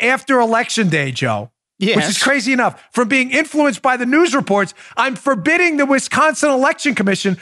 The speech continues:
Speaker 1: which was not part of this lawsuit, from saying anything about the election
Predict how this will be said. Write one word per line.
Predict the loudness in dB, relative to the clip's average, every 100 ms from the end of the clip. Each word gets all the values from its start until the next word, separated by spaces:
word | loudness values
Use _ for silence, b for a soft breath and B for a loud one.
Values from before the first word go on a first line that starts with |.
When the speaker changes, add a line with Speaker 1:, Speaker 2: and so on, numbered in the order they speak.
| -2
Speaker 1:
which | 0 2
was | 0 2
not | 0 0 0
part | 2 2
of | 0
this | 0
lawsuit, | 2 2 0 -6
from | -6 0 0 0
saying | 0 0 2 2
anything | 2 0 0 0
about | 2 0
the | 0
election | 0 0 0 -2